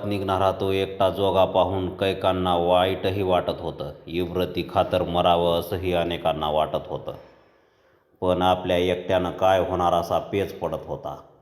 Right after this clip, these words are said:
बाजीबा आता थकला होता.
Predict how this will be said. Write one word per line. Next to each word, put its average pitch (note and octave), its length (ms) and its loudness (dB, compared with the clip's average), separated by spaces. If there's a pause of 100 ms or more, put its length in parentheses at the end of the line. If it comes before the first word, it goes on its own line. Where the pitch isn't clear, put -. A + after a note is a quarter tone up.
(1160)
बाजीबा F#2 480 2
आता E2+ 420 2
थकला E2+ 280 -4
होता. C#2+ 360 -6